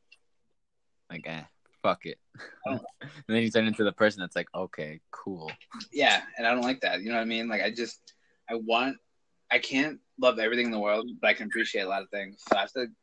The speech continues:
Speaker 2: learn how to tame myself and just love what I really, really love.
Speaker 1: Yeah.
Speaker 2: Yeah, and the whole process is just me trying to find that. <laughs>
Speaker 1: Ugh.
Speaker 2: Um,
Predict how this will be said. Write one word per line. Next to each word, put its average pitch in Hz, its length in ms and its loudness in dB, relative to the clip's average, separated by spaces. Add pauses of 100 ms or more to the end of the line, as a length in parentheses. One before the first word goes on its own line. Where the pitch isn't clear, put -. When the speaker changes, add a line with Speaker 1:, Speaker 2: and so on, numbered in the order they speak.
(140)
Speaker 2:
learn 120 180 0
how 117 120 -2
to 101 60 -4
tame 107 380 -4 (540)
myself 107 560 0
and 113 120 -6
just 107 220 -2
love 104 240 2
what 98 100 0
I 95 40 0
really, 101 280 0
really 98 160 -2
love. 95 280 -6 (1300)
Speaker 1:
Yeah. 131 220 0 (880)
Speaker 2:
Yeah, 117 240 2 (100)
and 117 280 -4 (100)
the 120 160 4
whole 123 160 4
process 113 460 4
is 107 100 -6
just 107 180 0
me 110 100 0
trying 104 200 0
to - 60 -8
find 101 220 -2
that. 104 160 -2 (180)
<laughs> 180 340 4 (3750)
Speaker 1:
Ugh. 127 200 -6
Speaker 2:
Um, 113 600 -4